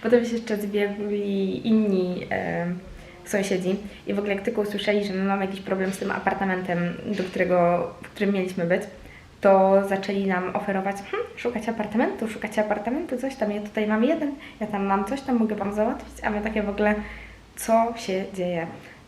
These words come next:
I do teraz nie wiem, co tam się zadziało. E, <laughs> takie to były cyrki. No, ale już jesteśmy w normalnym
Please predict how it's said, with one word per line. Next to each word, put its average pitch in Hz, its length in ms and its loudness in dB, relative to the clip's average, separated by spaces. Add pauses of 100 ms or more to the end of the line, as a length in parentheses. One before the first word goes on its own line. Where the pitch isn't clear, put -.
(120)
I 196 260 0
do 196 120 -2
teraz 196 360 2
nie 190 100 -2
wiem, 180 160 -4
co - 80 -12
tam 180 160 -4
się 190 120 -10
zadziało. 240 400 4 (420)
E, 185 460 0 (920)
<laughs> - 1120 -14
takie 190 140 -8
to 185 140 -6
były 180 380 0 (1160)
cyrki. 180 520 -2 (840)
No, 196 280 -4
ale 277 360 6
już 214 160 0
jesteśmy 190 580 -2
w 175 240 2 (760)
normalnym 220 760 4